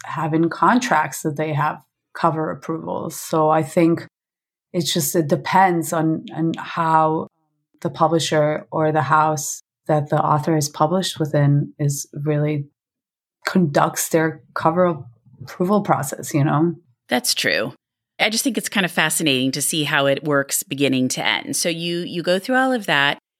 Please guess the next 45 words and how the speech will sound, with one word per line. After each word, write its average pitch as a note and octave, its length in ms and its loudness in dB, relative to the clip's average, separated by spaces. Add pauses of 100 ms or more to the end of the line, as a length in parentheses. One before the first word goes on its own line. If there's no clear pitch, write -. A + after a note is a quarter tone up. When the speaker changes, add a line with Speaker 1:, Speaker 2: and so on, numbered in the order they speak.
(220)
Speaker 2:
And G#3+ 120 4
then A3+ 140 2
where C4 220 2
do D#4 60 0
you F#4+ 200 0
source - 460 -2
your G3+ 120 0
ideas? F3 580 -2
So F#3 420 2
one A3 220 0
of C4+ 60 2
the C#4+ 80 0
covers F#3 400 -2
that - 140 -4
you've F3 180 -4
done C#3 240 4
that C#3 100 2
I C3+ 140 2
absolutely F3 540 -2
loved C#3 340 0
was D#3+ 200 -2
What D3+ 160 0
Could D3+ 160 -4
Be C#3+ 100 0
Saved. - 500 -2 (340)
And F3 140 2
one F3+ 120 2
of F#3 80 2
the F3+ 60 -6
things F3 240 0
I E3+ 80 2
did C4 220 0
like C#3 200 0
about A2+ 280 -4
it E3+ 220 -2
was E3+ 200 -4
that C#3 420 0 (340)
it F#3+ 140 2
is C4+ 200 2
different C3 580 0
and C#3+ 100 0
it's B2 160 -4
bright F3+ 600 0
and C3 140 -2
it's - 240 -6